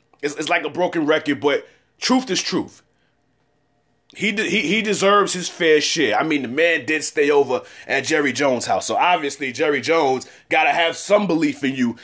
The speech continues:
if you're letting the motherfucker stay in your house. But again, that's neither here nor there. But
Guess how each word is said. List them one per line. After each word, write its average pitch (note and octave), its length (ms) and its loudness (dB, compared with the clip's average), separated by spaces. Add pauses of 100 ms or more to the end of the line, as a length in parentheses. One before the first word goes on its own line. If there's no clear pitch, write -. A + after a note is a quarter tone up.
(120)
if A2+ 160 -10
you're F3 80 -6
letting D#3 180 2
the D3 180 0
motherfucker C#3 360 0
stay C#3 280 2
in A#2+ 60 0
your A#2+ 140 2
house. D#3 260 2
But C3+ 160 -6
again, C#3+ 300 -2
that's G#3 180 -2
neither G3 240 -2
here F3 220 2
nor D#3+ 240 4
there. C3+ 400 0 (340)
But E3+ 320 0